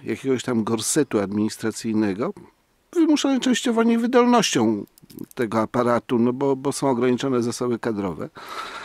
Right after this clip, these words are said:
ale uważam, że następnym krokiem powinna być ustawa repatriacyjna,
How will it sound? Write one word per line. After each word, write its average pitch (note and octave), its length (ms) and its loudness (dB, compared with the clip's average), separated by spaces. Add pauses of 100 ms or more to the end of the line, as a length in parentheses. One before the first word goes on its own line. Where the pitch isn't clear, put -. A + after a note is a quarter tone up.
(160)
ale A#2+ 400 4 (440)
uważam, C3 500 0
że A#2+ 120 0
następnym D3 520 0
krokiem A#2+ 480 -2
powinna C#3+ 380 -2
być C3 220 -6 (640)
ustawa C3 640 -2 (240)
repatriacyjna, F#2+ 1200 -4